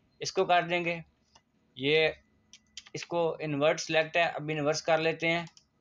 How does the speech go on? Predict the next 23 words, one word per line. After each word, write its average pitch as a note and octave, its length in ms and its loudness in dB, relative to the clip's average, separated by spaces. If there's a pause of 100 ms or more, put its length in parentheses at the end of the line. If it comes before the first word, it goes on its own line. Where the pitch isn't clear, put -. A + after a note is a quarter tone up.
(380)
ठीक D#3 220 -4
है, A#2+ 140 -4 (460)
अब - 80 0
मैं F3 120 0
यहाँ F3 140 2
से E3+ 120 -4
क्या F#3 160 4
करने F3+ 240 0
लगा F3+ 220 2
हूँ, F#3 100 2
मैं D#3 220 2
सिलेक्शन D#3+ 460 0
को F3 160 -2 (400)
सेव D3+ 360 0
कर E3+ 120 4
लेता F3 260 0
हूँ F#3+ 160 2 (340)
सब्जेक्ट D#3 580 -2
के E3+ 100 2
नाम A#2+ 260 2
से। - 200 -4
ठीक - 260 -6
है, D#3 120 2